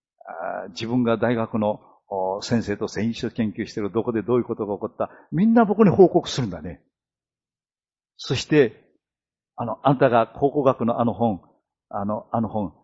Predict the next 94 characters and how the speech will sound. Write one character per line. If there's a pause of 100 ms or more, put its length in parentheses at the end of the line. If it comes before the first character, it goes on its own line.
(180)
持
っ
て
る
の、
あ
れ、 (300)
自
分
も
欲
し
い
ん
だ
け
ど、
ど
う
し
た
ら
注
文
で
き
る
か
っ
て
言
っ
て、
僕
は、 (240)
じ
ゃ
あ
自
分
が
持
っ
て
る
の
を、
あ
の、
送
り
ま
す
か
ら、 (400)
僕
は
ま
た
新
た
に (100)
送
り
ま
す
か
ら
っ
て、 (220)
あ
の、 (100)
考
古
学
の
本、 (380)
ジ
ョ
ナ
タ
ン・
グ
レ
イ
の
ね、 (440)
考
古
学
の
本、 (760)
研
究